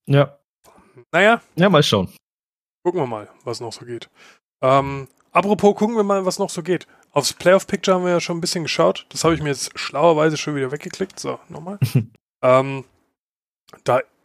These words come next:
Speaker 2: wir haben ja schon gesagt, wer alles schon safe durch ist. Ravens, Patriots
Speaker 1: Genau.
Speaker 2: sind gesetzt.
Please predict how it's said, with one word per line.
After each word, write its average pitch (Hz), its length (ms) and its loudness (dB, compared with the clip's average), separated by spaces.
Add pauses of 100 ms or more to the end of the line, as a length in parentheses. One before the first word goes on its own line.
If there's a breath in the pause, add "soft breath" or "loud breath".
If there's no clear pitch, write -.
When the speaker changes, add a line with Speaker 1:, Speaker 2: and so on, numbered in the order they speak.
(100)
Speaker 2:
wir 131 180 2
haben 170 100 4
ja 208 60 4
schon 185 340 -2
gesagt, 156 400 2
wer 156 160 2
alles 160 420 -4
schon 143 340 -10
safe 139 360 -2
durch 180 240 -4
ist. - 200 -6 (340 loud breath)
Ravens, 175 300 2
Patriots 160 420 0
Speaker 1:
Genau. 98 140 -12
Speaker 2:
sind 147 200 -4
gesetzt. 160 380 2